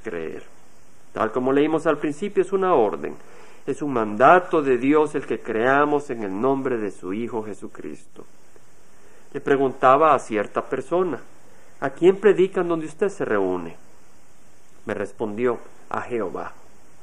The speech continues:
Suena muy bien, pero si no predican a Cristo,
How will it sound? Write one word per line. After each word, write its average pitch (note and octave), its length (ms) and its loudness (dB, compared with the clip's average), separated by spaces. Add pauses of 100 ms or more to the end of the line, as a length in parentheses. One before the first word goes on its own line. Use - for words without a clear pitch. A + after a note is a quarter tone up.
(320)
Suena G#3+ 300 6
muy F3+ 180 6
bien, F#2+ 280 -6 (420)
pero B2 140 -4
si A#2 160 -8
no C#3+ 240 6
predican C#3+ 480 2
a A#2 80 0
Cristo, E3+ 580 -4